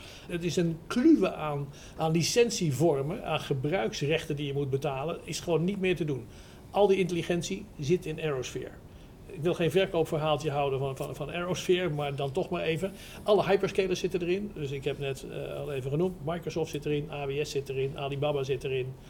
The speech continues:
eh, I B M zit erin. Dus, dus dan noemen we de hyperscalers.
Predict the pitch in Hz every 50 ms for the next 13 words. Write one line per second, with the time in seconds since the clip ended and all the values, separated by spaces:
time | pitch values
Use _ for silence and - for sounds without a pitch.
0 | - - - - - - - - - - - 135 131 135 127 123 123 120 123 123
1 | 123 127 120 120 131 147 - - 160 165 175 165 160 151 147 147 147 139 147 143
2 | 143 147 135 135 135 135 139 135 135 - 151 151 139 127 147 147 147 135 131 147
3 | 156 143 131 139 139 156 151 139 139 135 127 127 120 151 165 160 175 160 - -
4 | - - - - - - - - - - - 170 156 147 - - - 170 160 160
5 | 156 156 151 - - -